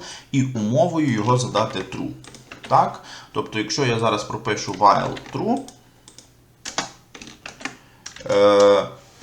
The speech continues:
і тут щось там собі надрукую, print, м, sum, наприклад, так?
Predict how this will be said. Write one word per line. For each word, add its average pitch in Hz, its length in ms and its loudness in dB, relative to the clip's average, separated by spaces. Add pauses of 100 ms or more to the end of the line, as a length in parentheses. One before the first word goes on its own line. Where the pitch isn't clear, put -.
(180)
і 143 160 0
тут - 240 -2
щось - 220 -2
там - 180 -2
собі 92 220 -10
надрукую, 196 720 -4 (1500)
print, 147 600 -4 (760)
м, 82 680 -10 (720)
sum, 92 380 -6
наприклад, - 560 -10
так? - 320 -4